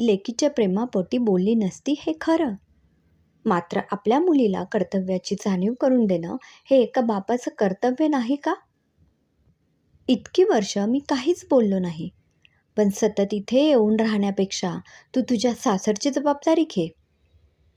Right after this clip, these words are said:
तुझ्या सासूबाईंशी पटवून घेण्याचा प्रयत्न कर. इतकं बोलून बाबांनी केदारकडे पाहिलं. जणू त्यांची नजर सांगत होती की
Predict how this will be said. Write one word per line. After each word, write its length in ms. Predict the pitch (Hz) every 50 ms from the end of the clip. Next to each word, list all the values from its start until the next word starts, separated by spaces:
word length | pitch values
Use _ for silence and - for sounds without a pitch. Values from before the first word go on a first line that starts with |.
| _ _ _ _ _ _ _ _ _ -
तुझ्या 280 | 233 214 185 247 294 320
सासूबाईंशी 920 | - - 330 - - 294 247 233 226 208 196 180 - - 233 202 185 214 - - - - - _ -
पटवून 320 | 262 233 185 - 262 302 359
घेण्याचा 500 | 392 339 302 254 226 208 208 202 - 302
प्रयत्न 540 | 302 - - 247 269 359 427 - - 480 -
कर. 180 | - - 160 - _ _ _ _ _ _ _ _ _ _ _ _ _ _ _ _ _ _ _ _ _ _ _ _ _ _ _ _ _ _ _ -
इतकं 360 | - 226 - - - 208 185 175
बोलून 400 | 196 202 208 214 220 190 180 208 - - -
बाबांनी 560 | 208 196 180 170 185 202 220 226 202 190 226 - -
केदारकडे 520 | - - 190 214 - - - 247 208 196
पाहिलं. 380 | - - 175 170 170 170 175 - _ _ _ _ _ _ _ _ _ _ _ _ _ _ _ _ _ _ _ _ _ - - _ _ - 240 208
जणू 400 | 247 277 285 320 381 339 240 254
त्यांची 400 | - 311 240 226 226 - 320 339
नजर 400 | 381 311 220 196 190 180 180 220
सांगत 540 | 240 - - 240 208 185 180 185 240 254 -
होती 420 | - - 277 254 - 208 175 185 233 -
की 80 | -